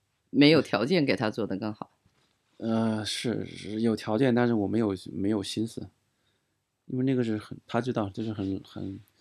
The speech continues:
Speaker 2: 就是现在就是一个最简单的一个小样儿吧。
Speaker 1: 嗯，嗯，嗯，
Speaker 2: 嗯。
Speaker 1: 嗯。
Speaker 2: 但是你要做好了的话，就是不是那么简单了，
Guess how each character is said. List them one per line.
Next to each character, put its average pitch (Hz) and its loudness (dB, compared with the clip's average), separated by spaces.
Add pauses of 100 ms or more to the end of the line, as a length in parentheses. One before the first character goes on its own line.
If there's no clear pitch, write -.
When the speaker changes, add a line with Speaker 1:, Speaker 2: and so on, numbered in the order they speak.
(580)
Speaker 2:
就 151 0
是 135 4
现 139 0
在 165 8
就 147 6
是 131 4
一 113 4
个 131 6
最 127 -2
简 92 0
单 98 0
的 104 2 (520)
一 98 -6
个 104 -2
小 - -6
样 107 -4
儿 110 -2
吧。 - -18 (420)
Speaker 1:
嗯， 135 -2
嗯， 139 -4
嗯， - -6
Speaker 2:
嗯。 107 -2
Speaker 1:
嗯。 101 -12 (360)
Speaker 2:
但 110 -2
是 117 2
你 110 2
要 117 2
做 135 0
好 - -4
了 - -10
的 101 -6
话， 95 -4 (760)
就 104 -6
是 98 -8
不 - -16
是 110 -6
那 110 0
么 101 0
简 - -8
单 95 -12
了， 92 -16